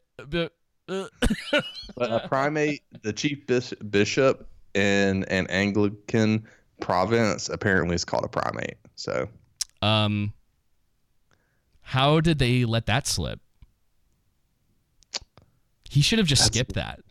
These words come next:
Speaker 2: That's a good question. But, I mean, that's technically his, uh, would be his title, I
Speaker 1: Yes.
Speaker 2: guess, since he's the bishop. But I've
Speaker 1: Ye-,
Speaker 2: never heard,
Speaker 1: yeah, but
Speaker 2: I've never heard anyone call
Speaker 1: but,
Speaker 2: that.
Speaker 1: but look at who we're talking about.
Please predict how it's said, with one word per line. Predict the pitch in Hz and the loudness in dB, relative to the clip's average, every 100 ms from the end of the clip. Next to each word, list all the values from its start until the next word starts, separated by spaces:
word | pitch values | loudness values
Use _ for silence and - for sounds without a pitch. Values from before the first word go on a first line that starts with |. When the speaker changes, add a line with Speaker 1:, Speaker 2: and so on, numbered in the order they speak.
| _ _ _ _ _ _ _ _ _ _ _ _ _ - | _ _ _ _ _ _ _ _ _ _ _ _ _ -6
Speaker 2:
That's | 95 110 | -4 -2
a | 85 | -2
good | 90 - | -2 -2
question. | - - - 60 - - _ | -6 -6 -10 -14 -16 -20 _
But, | - 92 | 0 2
I | 110 | 2
mean, | 113 | 2
that's | 107 104 - - - | 2 0 -6 -18 -6
technically | - 110 101 92 92 87 | -2 -2 -2 -2 -2 -2
his, | 80 87 85 90 | -2 -6 -4 -2
uh, | 82 85 82 - _ _ _ _ - | 2 4 2 0 _ _ _ _ -4
would | 98 87 | -2 0
be | 90 | -2
his | 90 - | -2 -6
title, | - 87 90 95 95 | 0 2 4 2 0
I | 90 | 0
Speaker 1:
Yes. | 95 | 4
Speaker 2:
guess, | 92 | 2
since | - 98 | 2 2
he's | 95 95 | 2 0
the | |
bishop. | 90 101 - 104 | 0 0 2 2
But | 95 | 2
I've | 185 | 2
Speaker 1:
Ye-, | |
Speaker 2:
never | 208 92 | 2 2
heard, | 95 90 - - | 0 -2 -4 -4
Speaker 1:
yeah, | 180 | 0
but | 151 120 | 0 0
Speaker 2:
I've | |
never | 156 107 | 0 0
heard | 95 95 | 0 2
anyone | 139 92 82 | 4 4 2
call | 90 | 0
Speaker 1:
but, | 85 85 | 0 -2
Speaker 2:
that. | - _ - | -4 _ -10
Speaker 1:
but | 139 139 | -8 -6
look | 180 | -4
at | 226 160 | -4 -4
who | 196 | -4
we're | 180 123 | -4 -6
talking | 143 185 180 104 | -6 -6 -6 -6
about. | 82 50 - | -8 -12 -16